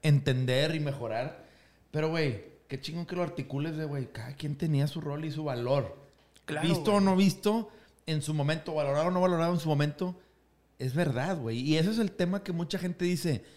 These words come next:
Speaker 1: Y en todas las bandas pasa y en todas las empresas, güey.
Speaker 2: Ujú.
Speaker 1: Sí, es, ¿quién vale más, güey? Tú ves un equipo de fútbol, güey. Ah, el delantero mete los goles, mete los, sí, el que los para, ¿qué, güey? Sí.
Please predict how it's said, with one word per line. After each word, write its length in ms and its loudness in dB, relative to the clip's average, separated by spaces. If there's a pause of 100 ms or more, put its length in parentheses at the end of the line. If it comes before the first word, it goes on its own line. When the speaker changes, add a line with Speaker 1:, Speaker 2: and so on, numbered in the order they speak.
(260)
Speaker 1:
Y 480 0
en 260 0
todas 220 -2
las 140 2
bandas 340 0
pasa 320 0
y 80 0
en 140 -2
todas 240 -6
las 160 -4
empresas, 580 -6
güey. 160 -16 (320)
Speaker 2:
Ujú. 100 -14
Speaker 1:
Sí, 220 0
es, 320 2 (300)
¿quién 160 0
vale 200 2
más, 300 2
güey? 280 0
Tú 100 -4
ves 140 0
un 120 -2
equipo 280 -6
de 60 -6
fútbol, 340 -2
güey. 240 0 (320)
Ah, 180 -2
el 100 0
delantero 440 2
mete 180 2
los 140 4
goles, 220 4
mete 180 2
los, 140 2
sí, 120 4
el 120 2
que 100 -6
los 140 -6
para, 320 -8
¿qué, 160 -6
güey? 260 -8 (580)
Sí. 340 -2